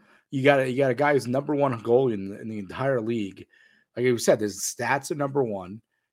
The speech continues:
He's the top of, of his, of his profession right now, and he's not in an All-Star game.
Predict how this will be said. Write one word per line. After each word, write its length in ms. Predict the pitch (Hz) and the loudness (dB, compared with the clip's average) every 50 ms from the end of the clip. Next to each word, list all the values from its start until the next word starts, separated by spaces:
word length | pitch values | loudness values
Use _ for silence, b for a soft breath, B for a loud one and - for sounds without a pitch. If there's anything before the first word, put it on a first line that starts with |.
| _ _ | _ _
He's 300 | - 131 131 110 107 - | -6 -6 -6 -6 -6 -10
the 80 | 110 | -16
top 380 | - - 120 - - - - _ - | -8 -2 0 0 0 0 -4 _ -12
of, 440 | 190 202 160 160 160 156 139 139 - _ - | -8 -6 -4 -2 -2 -2 -4 -6 -10 _ -2
of 220 | 151 151 131 113 | 0 0 -2 -2
his, 640 | 110 107 139 147 143 139 139 135 127 - - - - _ _ _ _ _ _ - | -6 -4 0 2 2 2 0 -2 -8 -12 -14 -16 -18 _ _ _ _ _ _ -4
of 80 | 123 | 0
his 160 | 160 175 147 131 | 0 0 0 -2
profession 680 | - 131 127 - - - 139 151 143 - 143 120 110 | -6 -8 -8 -8 -4 -2 0 0 0 -2 -4 -6 -8
right 240 | 101 98 95 98 101 | -10 -12 -12 -12 -12
now, 320 | 101 98 95 92 87 85 - b b b b b b b b - | -12 -12 -12 -14 -16 -18 -20 b b b b b b b b 4
and 220 | 147 127 120 113 | 6 6 6 6
he's 180 | 113 131 123 113 | 4 0 0 0
not 220 | 131 127 120 117 | 2 2 4 4
in 80 | 117 113 | 2 2
an 100 | 110 107 | 2 2
All-Star 440 | 110 107 107 101 - - 101 87 - | 2 2 2 0 -2 -6 -10 -12 -12
game. 340 | - - - - - - | -18 -20 -20 -20 -20 -20